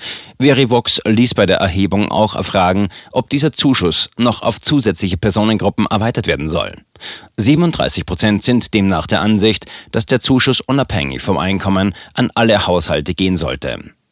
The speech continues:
Sechsundvierzig Prozent finden, dass alle einkommensschwachen Haushalte den Zuschuss bekommen sollten. Acht Prozent halten die bisherige Planung für ausreichend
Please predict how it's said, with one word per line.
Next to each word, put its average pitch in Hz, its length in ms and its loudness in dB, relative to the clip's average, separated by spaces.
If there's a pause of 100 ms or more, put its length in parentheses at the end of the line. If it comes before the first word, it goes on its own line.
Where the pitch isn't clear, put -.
(180)
Sechsundvierzig 127 640 0
Prozent 117 340 -2
finden, 120 420 2 (280)
dass 139 180 0
alle 123 280 0
einkommensschwachen 95 840 0
Haushalte 90 520 0
den 113 160 0
Zuschuss 113 420 0
bekommen 107 400 0
sollten. 60 440 -6 (680)
Acht - 280 -2
Prozent 135 440 0
halten 78 260 -2
die 90 120 0
bisherige 104 440 0
Planung 73 380 -2
für 85 180 0
ausreichend - 680 -2